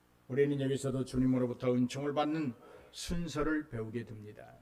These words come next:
여러분, 무조건 "주님, 내 종을 고쳐주십시오"라고 말하지 않았어요. 그가 그렇게 고백할 수 있고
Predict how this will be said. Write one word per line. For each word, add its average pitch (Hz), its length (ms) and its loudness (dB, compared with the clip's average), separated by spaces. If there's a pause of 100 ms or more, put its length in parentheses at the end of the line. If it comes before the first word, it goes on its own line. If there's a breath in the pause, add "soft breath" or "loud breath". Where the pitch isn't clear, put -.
(760)
여러분, 170 380 -4 (380 soft breath)
무조건 156 680 2
"주님, 160 500 -4 (420)
내 143 280 4
종을 135 420 -2
고쳐주십시오"라고 131 1400 -6
말하지 170 420 -6
않았어요. - 420 -18 (3500 soft breath)
그가 185 320 2
그렇게 147 420 -4
고백할 135 580 -6
수 - 320 -10
있고 170 880 0